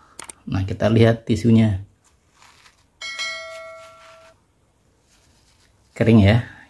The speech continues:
kering, tisu ini kering, yang lapisan, eh, tisu tambahan tadi. Oke, kemudian kita ambil lagi, oh ini yang utama.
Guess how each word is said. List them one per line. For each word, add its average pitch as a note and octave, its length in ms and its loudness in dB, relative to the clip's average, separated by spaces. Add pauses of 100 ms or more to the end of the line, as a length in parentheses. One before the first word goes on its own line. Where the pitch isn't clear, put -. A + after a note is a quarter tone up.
kering, F#2+ 320 -4
tisu G2 320 -2
ini G2 160 -2
kering, G2 400 -2 (220)
yang G2 180 -6 (460)
lapisan, A2 480 -6 (1500)
eh, G2+ 240 -2
tisu G2 240 -4
tambahan G2 400 4
tadi. G2 320 0 (640)
Oke, A#2 480 -4 (880)
kemudian A2 480 0
kita F#2+ 240 0
ambil G2+ 400 2 (880)
lagi, A2 560 0
oh G#2 80 2
ini G2 320 2
yang F#2+ 160 0
utama. G2 480 -4